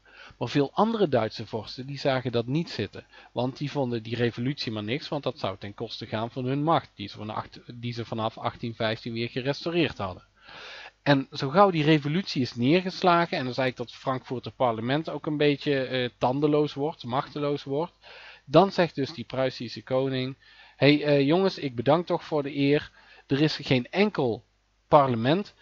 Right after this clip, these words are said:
dat mij de macht kan geven, want ik ben een koning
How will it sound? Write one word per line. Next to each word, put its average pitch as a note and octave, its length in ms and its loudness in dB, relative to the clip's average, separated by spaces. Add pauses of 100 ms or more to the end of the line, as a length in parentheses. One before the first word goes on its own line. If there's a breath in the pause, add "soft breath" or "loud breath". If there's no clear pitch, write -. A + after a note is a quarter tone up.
(120)
dat A#2+ 180 2
mij C#3 260 6
de E3+ 100 2
macht D#3+ 280 0
kan B2+ 200 -4
geven, G2+ 480 -6 (260 loud breath)
want B2 420 0 (360)
ik E3+ 200 4
ben B2 260 2
een A2+ 100 -8
koning F3+ 520 0